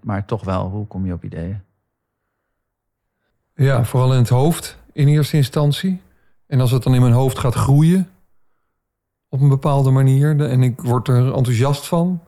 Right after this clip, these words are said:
Speaker 1: Ja.
Speaker 2: ja, dan, dan heb ik het, dan, dan komt het niet meer uit mijn hoofd.
Speaker 1: Ja.
Speaker 2: En dan ga ik erover doordenken. En dan word ik of enthousiaster, of het ebt weg.
Speaker 1: Ja.
Speaker 2: En dat bepaalt het.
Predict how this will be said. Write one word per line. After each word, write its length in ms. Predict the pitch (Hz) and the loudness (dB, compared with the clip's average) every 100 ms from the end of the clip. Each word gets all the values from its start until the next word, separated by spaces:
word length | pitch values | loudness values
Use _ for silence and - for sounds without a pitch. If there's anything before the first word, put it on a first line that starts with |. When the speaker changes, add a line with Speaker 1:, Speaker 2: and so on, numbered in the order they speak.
| _ _ _ _ | _ _ _ _
Speaker 1:
Ja. 300 | - 107 - _ _ | -4 -4 -6 _ _
Speaker 2:
ja, 220 | 131 120 | -6 -4
dan, 280 | 120 123 123 | -2 -2 0
dan 180 | 117 117 | 0 0
heb 120 | 110 | -2
ik 100 | - | -6
het, 100 | 110 - | -12 -10
dan, 380 | - 117 120 113 | -6 -2 0 0
dan 320 | 113 113 113 - | 0 0 0 -2
komt 180 | 135 | 0
het 100 | 127 | 2
niet 160 | 120 123 | 2 2
meer 140 | 123 | 2
uit 140 | 120 117 | 0 0
mijn 120 | 120 | 2
hoofd. 400 | 135 135 - - _ - | 2 0 -4 -16 _ -4
Speaker 1:
Ja. 140 | 120 | 0
Speaker 2:
En 60 | 123 | 2
dan 260 | 123 127 | 2 0
ga 200 | - 127 | -2 -2
ik 160 | 117 - | -2 0
erover 400 | 127 117 113 117 | -2 0 0 0
doordenken. 720 | 127 151 127 117 113 120 107 - _ _ _ _ _ | 2 2 2 2 0 0 -4 -8 _ _ _ _ _
En 260 | 147 120 117 | -2 2 2
dan 180 | 117 117 | 2 2
word 120 | 117 | 0
ik 100 | 113 | 0
of 180 | 143 135 | -2 -2
enthousiaster, 760 | 143 117 113 131 135 - 107 - _ _ _ _ _ | -2 0 2 2 0 -2 -4 -4 _ _ _ _ _
of 180 | _ 139 | _ -4
het 120 | 120 | -2
ebt 240 | - 127 - | -2 -4 -2
weg. 420 | 131 160 - - _ _ _ - | 0 0 -4 -16 _ _ _ -6
Speaker 1:
Ja. 320 | 135 - 104 | -4 -4 -6
Speaker 2:
En 120 | 156 123 | -2 0
dat 160 | 135 | 0
bepaalt 440 | 135 110 135 160 151 | -2 -2 -2 -2 -2
het. 240 | 117 | -6